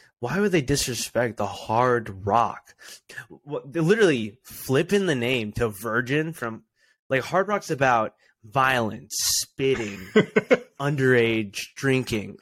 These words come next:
Speaker 1: you know, like, fucking people up, robbing people, you know, throwing up at a pink taco.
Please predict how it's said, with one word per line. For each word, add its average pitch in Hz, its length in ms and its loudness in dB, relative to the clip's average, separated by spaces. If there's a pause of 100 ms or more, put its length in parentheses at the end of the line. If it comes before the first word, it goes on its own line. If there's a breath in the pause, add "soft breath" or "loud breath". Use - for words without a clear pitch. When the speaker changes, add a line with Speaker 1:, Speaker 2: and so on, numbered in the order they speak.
Speaker 1:
you 123 80 -8
know, 107 200 -4
like, 98 340 -4 (640)
fucking 135 360 2
people 117 440 -2
up, 90 280 -6
robbing 123 420 2
people, 107 520 -14 (640)
you 123 80 -8
know, 117 120 -6
throwing 151 580 4
up 139 360 4
at 117 80 -8
a 107 80 -6
pink 139 320 -4
taco. 120 560 -2